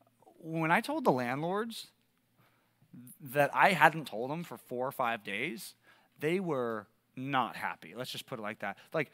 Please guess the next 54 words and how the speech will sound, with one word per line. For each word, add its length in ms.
"You're 180
telling 320
me 160
there's 200
been 120
a 80
leak 220
for 140
four 420
days 420
and 120
you 60
didn't, 320
you 120
didn't 140
even 60
think 220
to 100
call 480
us?" 400
And 100
I 40
was 100
like, 100
"Well, 120
I 20
was 80
busy, 460
you 80
know, 200
I 40
just, 240
just 220
a 40
little 220
leak, 300
right?" 220
You 80
know 60
what 60
they 80
had 140
to 80
do? 340
They 100
had 200
to 40
literally 380
cut 400
out 280
with 140
one 140
of 100
those, 400